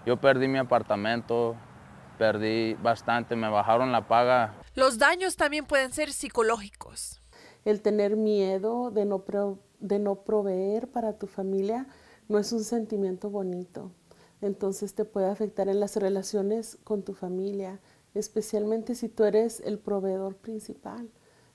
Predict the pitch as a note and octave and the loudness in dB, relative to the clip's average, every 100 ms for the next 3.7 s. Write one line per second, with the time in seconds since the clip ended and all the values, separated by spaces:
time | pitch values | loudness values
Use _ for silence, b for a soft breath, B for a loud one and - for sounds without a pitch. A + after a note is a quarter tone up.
0 | - G#3 G#3 G3+ G3+ - G3 G3 F#3+ - | -10 -8 -6 -8 -10 -10 -6 -6 -8 -4
1 | G#3 G#3+ G#3+ G#3+ G#3+ G#3+ G#3+ - b b | 2 6 6 6 6 2 -2 -10 b b
2 | - G3 G3+ F#3+ F#3+ F#3+ F#3 F#3 F3+ F3+ | -2 2 2 0 -2 -2 -2 0 -2 -2
3 | F#3 G3 G3+ G#3 G3+ G3+ G3+ | 0 0 0 0 0 0 -2